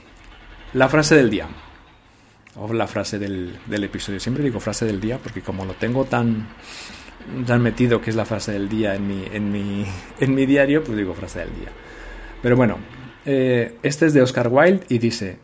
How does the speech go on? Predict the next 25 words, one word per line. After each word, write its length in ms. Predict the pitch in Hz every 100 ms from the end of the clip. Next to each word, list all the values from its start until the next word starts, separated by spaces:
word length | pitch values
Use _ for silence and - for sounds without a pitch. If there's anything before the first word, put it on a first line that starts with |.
| -
"El 160 | 117
descontento 840 | 123 117 127 123 160 170 151 190 196 - -
es 180 | 120 135
el 120 | 123
primer 300 | 117 120 117
paso 440 | - 147 156 180 -
en 80 | 120
el 100 | 107
proceso 580 | 107 101 120 - 165 180 - -
en 100 | 113
cualquier 420 | - 101 - 107
hombre". 240 | 82 - - - - - - - - - - - - - - -
O 40 |
sea, 140 | 98 90 - - -
tú 140 | 120
cuando 680 | 120 117 113 113 113 110 104 - - - - - - - - - - - -
no 240 | 214 131 120
estás 680 | - 123 117 - - - -
conforme 720 | - 113 113 - 123 117 110 107
o 80 |
cuando 320 | - 107 107 113
has 140 | 110
visto 420 | 117 113 117 107
que 140 | 110 104
algo 480 | 107 110 101 90